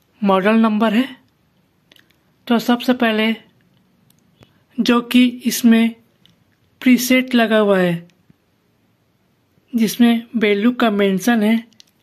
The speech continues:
आरडब्ल्यू। इसका कोड देख रहे हैं आरडब्ल्यू, जो बजर के just बगल में है,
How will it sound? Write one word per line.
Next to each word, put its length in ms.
आरडब्ल्यू। 1200
इसका 420
कोड 420
देख 280
रहे 100
हैं 520
आरडब्ल्यू, 1000
जो 360
बजर 320
के 200
just 420
बगल 380
में 160
है, 100